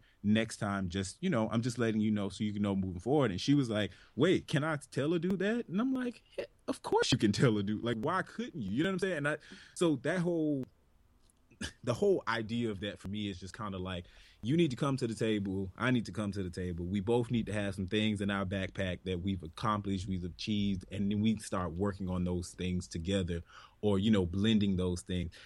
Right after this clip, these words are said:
This whole idea of, like, you know, it, I just, I just need you to, like,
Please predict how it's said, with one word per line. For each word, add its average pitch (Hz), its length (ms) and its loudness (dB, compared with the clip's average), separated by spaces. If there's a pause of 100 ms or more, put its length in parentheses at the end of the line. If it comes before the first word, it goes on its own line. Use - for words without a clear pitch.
(140)
This 117 140 4
whole 120 260 4
idea 101 460 2
of, 87 120 -4
like, 90 400 -2 (720)
you 98 80 -2
know, 80 260 -2 (260)
it, 82 200 -8
I 101 120 2
just, 107 240 0 (340)
I 110 100 2
just 107 220 -4
need 110 340 2
you 107 140 4
to, 101 80 0
like, 92 360 -2